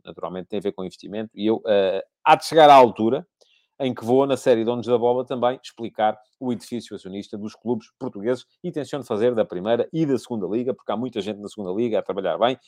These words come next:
e a investir bastante, eh, para, para lá chegar. Ah, diz o Paulo Neves, "Como é possível ainda não ter havido castigos sobre o que se passou no Dragão, para além das multas e castigos aos jogadores?" Mas houve castigos,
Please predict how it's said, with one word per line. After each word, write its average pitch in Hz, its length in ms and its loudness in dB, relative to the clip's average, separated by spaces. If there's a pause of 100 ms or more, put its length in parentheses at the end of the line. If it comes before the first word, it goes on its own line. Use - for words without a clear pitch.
(140)
e 127 140 -4
a 117 40 -4
investir 147 440 -2
bastante, 117 560 -2 (320)
eh, 104 180 0
para, 110 440 4 (360)
para 123 160 2
lá 113 140 4
chegar. 90 320 -6 (560)
Ah, 127 500 4
diz 180 220 0
o 196 80 0
Paulo 180 280 6
Neves, 175 260 4
"Como 202 160 -2
é 196 60 4
possível 190 380 -2
ainda 180 140 -4
não 175 140 -2
ter 180 160 0
havido 147 280 -4
castigos 180 760 -6 (400)
sobre 190 340 0
o 175 40 -2
que - 80 -16
se - 60 -20
passou 175 280 -4
no 180 120 -2
Dragão, 139 580 0 (180)
para 123 120 0
além 139 220 0
das 120 200 -6
multas 139 440 -8
e 131 80 -8
castigos 135 400 -12
aos 143 140 -4
jogadores?" 123 340 -6
Mas 104 200 -4
houve 254 220 -2
castigos, 147 460 -10